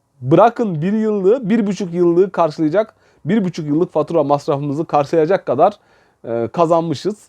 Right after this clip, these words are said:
Siz de aynı hesaplamaları yapabilirsiniz ama zahmet etmeyin, ben zaten <laughs> hesapladım. Peki ben şu an itibariyle böyle bir yatırıma şimdi başlamak istiyorum ve, e, is-, diliyorum ki üç sene sonra tüm faturalarımın,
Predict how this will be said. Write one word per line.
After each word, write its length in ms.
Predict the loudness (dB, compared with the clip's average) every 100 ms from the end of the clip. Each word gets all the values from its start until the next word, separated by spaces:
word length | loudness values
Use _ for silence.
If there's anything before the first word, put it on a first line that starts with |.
| _
Siz 300 | -4 -2 0
de 140 | 2
aynı 240 | 2 2 0
hesaplamaları 600 | -2 -6 -4 -4 -2 -2
yapabilirsiniz 640 | -4 -4 -4 -6 -6 -4
ama 200 | 0 2
zahmet 380 | 2 0 0 -4
etmeyin, 320 | -4 -4 -2
ben 120 | -2 0
zaten 400 | 0 -2 -6 -16 -18 -20
<laughs> 240 | -18 -4
hesapladım. 640 | 0 2 0 0 -2 -2 -6 _ _ _ -2
Peki 340 | -2 0 2
ben 220 | 2 2 -4 _
şu 220 | -2 2
an 160 | 4 4
itibariyle 640 | -2 -2 0 2 0 0
böyle 220 | 0 0
bir 60 | 0
yatırıma 500 | -2 -2 -2 -2 -2
şimdi 360 | -6 -4 -2 4
başlamak 440 | 2 2 -4 -4
istiyorum 520 | -6 -12 -4 -2 -2 -6 _ _ 0
ve, 280 | 0 0 -2
e, 140 | -4
is-, 440 | -4 -10 -16 -6
diliyorum 360 | -2 2 2 2
ki 140 | -4
üç 200 | -4 -6
sene 240 | -2 -2 -2
sonra 420 | -4 -4 -2 -4
tüm 160 | -4 -4
faturalarımın, 720 | -4 -2 -2 0 0 -2